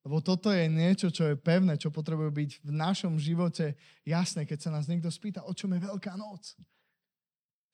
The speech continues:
To nie je len o tom, že Ježiš zomieral. Áno, áno, bol pochovaný a na tretí deň vstal z mŕtvych. Tomuto veríme. Toto je naše posolstvo, toto je jadro nášho posolstva. Nemôžeme inak.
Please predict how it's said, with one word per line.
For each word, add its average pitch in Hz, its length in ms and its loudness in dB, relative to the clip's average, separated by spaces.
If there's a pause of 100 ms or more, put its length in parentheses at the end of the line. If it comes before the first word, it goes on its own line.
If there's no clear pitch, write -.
To 135 80 -4
nie 170 160 4
je 185 80 6
len 143 160 2
o 127 80 -6
tom, 139 160 -6
že 120 160 -6
Ježiš 120 320 -6
zomieral. 123 560 -8
Áno, 165 560 -2
áno, 160 320 2
bol 143 240 -2
pochovaný 180 640 0 (320)
a 127 80 -4
na 143 80 0
tretí 233 480 -2
deň 175 320 4 (320)
vstal 143 480 -4 (240)
z 139 160 -6
mŕtvych. 147 400 -2
Tomuto 165 480 2
veríme. 160 400 2
Toto 170 240 -2
je 175 80 0
naše 160 320 -2
posolstvo, 170 480 -2
toto 175 240 0
je 160 160 6
jadro 185 240 4
nášho 165 320 2
posolstva. 165 640 -4 (240)
Nemôžeme 196 560 8
inak. 214 320 4